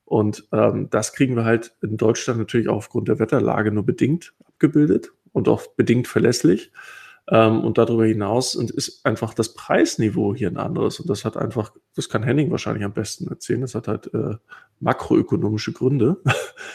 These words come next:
Da gibt's halt sowas wie den Wettbewerb und Co. Und da gibt's einfach andere Länder, die das zu wesentlich günstigen Preisen an,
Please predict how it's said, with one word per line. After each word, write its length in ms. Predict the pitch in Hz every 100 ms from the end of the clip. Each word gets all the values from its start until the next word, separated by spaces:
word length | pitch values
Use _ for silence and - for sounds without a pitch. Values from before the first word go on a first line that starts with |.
| - _
Da 100 | -
gibt's 200 | 110 110
halt 120 | 113
sowas 300 | - - 117
wie 60 | -
den 220 | 110 - -
Wettbewerb 540 | 123 123 123 104 - -
und 100 | 107
Co. 280 | - 110 127
Und 180 | -
da 60 | 110
gibt's 160 | 110 -
einfach 240 | - 107
andere 200 | - 110
Länder, 300 | 110 110 120
die 120 | 113
das 200 | 113 107
zu 180 | - 120
wesentlich 380 | 117 110 113 107
günstigen 420 | 113 113 - 113
Preisen 460 | - - 131 139 117
an, 240 | - 151